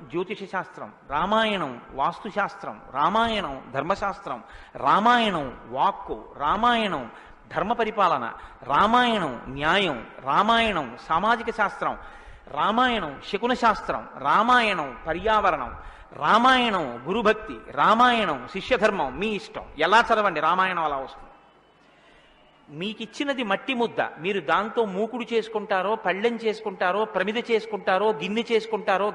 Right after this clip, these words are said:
గరిటె చేసుకుంటారో, మీ ఇష్టం. రామాయణాన్ని మీరు ఎలా చూడాలనుకుంటే మీకు అలా కనపడుతుంది. శ్రీరామాయణానికి ఉన్న గొప్పతనం ఏమిటంటే వాల్మీకి మహర్షి ఎవ్వరికీ కూడా కితాబులు ఇవ్వరు.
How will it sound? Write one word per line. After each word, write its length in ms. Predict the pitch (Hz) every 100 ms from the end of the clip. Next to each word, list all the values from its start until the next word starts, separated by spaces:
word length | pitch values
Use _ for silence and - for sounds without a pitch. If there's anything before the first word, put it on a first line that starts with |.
| 170
గరిటె 220 | 190 233 220
చేసుకుంటారో, 560 | 208 - 180 185 175
మీ 140 | 165 160
ఇష్టం. 320 | 165 - 127 - - - - - -
రామాయణాన్ని 840 | 120 135 190 220 214 202 196 196
మీరు 220 | 185 180 160
ఎలా 360 | 147 156 196 196
చూడాలనుకుంటే 600 | 190 185 175 165 175 165
మీకు 240 | 180 165 160
అలా 120 | 147
కనపడుతుంది. 540 | 147 131 135 131 117 - - _ - - - - -
శ్రీరామాయణానికి 960 | - 180 214 214 208 202 196 196 185 180
ఉన్న 160 | 170 165
గొప్పతనం 580 | - 147 214 214 214
ఏమిటంటే 440 | 202 180 165 160 208
వాల్మీకి 640 | 170 156 202 214 208 202
మహర్షి 360 | 170 170 - -
ఎవ్వరికీ 760 | 151 151 180 202 240 247 233
కూడా 220 | 220 202 196
కితాబులు 560 | 196 185 175 165 143
ఇవ్వరు. 360 | 123 113 -